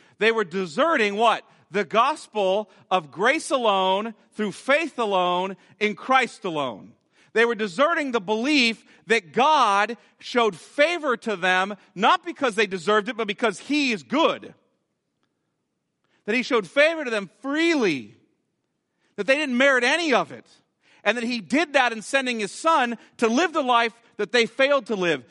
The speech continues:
to be perfect in every way, sinless, holy, undefiled, to be tempted in every way, with, yet without sin. That he came to do that for them, and that he went to the cross and paid their penalty for their, their sin, took the wrath of God due to them upon himself.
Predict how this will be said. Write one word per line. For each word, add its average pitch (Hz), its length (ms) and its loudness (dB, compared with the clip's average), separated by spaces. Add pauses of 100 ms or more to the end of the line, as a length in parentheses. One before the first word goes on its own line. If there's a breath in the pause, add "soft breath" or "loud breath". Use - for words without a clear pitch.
(160 soft breath)
to 262 100 -6
be 240 120 -2
perfect 320 500 -2
in 254 80 -2
every 240 220 0
way, 220 320 0 (140 soft breath)
sinless, 320 440 -2
holy, 262 380 0
undefiled, 240 800 0 (180 soft breath)
to 254 80 -4
be 240 100 -4
tempted 320 380 -2
in 269 80 -4
every 254 180 0
way, 240 200 2
with, 220 180 -4
yet 226 180 0
without 208 320 0
sin. 202 340 -6 (200 loud breath)
That 214 100 2
he 277 140 0
came 285 240 -2
to 233 80 -4
do 302 200 -2
that 254 220 2
for 214 140 -6
them, 208 260 0 (200 loud breath)
and 208 120 -2
that 233 60 -2
he 226 80 -4
went 277 220 -2
to 339 80 -10
the 294 100 -6
cross 226 360 0 (180 soft breath)
and 202 180 -8
paid 247 240 0
their 214 140 0
penalty 254 680 -2 (180 soft breath)
for 220 160 0
their, 247 260 2
their 233 300 0
sin, 147 320 -10 (160 soft breath)
took 311 200 -4
the 262 120 -6
wrath 233 260 0
of 202 100 -12
God 208 240 0
due 196 120 -10
to 180 40 -8
them 196 280 -4
upon 180 320 -2
himself. 170 640 -4